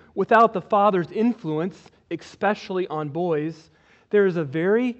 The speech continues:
important element that's missing in their expectation.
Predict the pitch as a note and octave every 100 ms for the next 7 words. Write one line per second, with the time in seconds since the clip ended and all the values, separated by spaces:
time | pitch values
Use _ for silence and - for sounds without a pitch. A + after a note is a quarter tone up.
0 | _ F3 D3+ - F#3+ F#3+ F#3 D#3+ D#3 E3+
1 | D#3+ D3 D3 D3+ C#3 D#3+ E3+ E3+ D3 A2+
2 | A2 _ _ _ _ _ - D3 C#3 B2+
3 | B2+ - B2 - C3+ C3 B2+